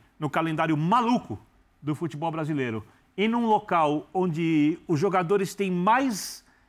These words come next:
voz sob o ponto de vista negativo do que tem, nos fute-, onde o futebol é mais organizado, em alguns lugares da Europa, onde as instituições, as instituições são mais respeitadas pelos atletas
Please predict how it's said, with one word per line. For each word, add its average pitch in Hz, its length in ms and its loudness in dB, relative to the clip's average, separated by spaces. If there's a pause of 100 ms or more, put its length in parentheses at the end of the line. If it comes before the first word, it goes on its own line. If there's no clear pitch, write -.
(240)
voz 220 360 2
sob 233 240 -2
o 214 40 -2
ponto 254 280 -2
de 233 100 0
vista 220 340 -2
negativo 247 840 0
do 196 100 -2
que 214 120 -6
tem, 156 340 -2 (520)
nos 165 120 -4
fute-, 185 260 -4
onde 156 320 -4
o - 20 -8
futebol 175 300 -2
é 170 60 -2
mais 170 300 -2
organizado, 147 800 0 (440)
em 147 40 -8
alguns 143 240 -2
lugares 143 320 -2
da 123 60 -4
Europa, 127 500 0 (240)
onde 160 140 -2
as 151 80 0
instituições, 180 920 -6
as 143 80 -4
instituições 175 500 -4
são 190 120 -4
mais 175 180 -2
respeitadas 175 840 -2
pelos 143 260 -8
atletas 139 500 -6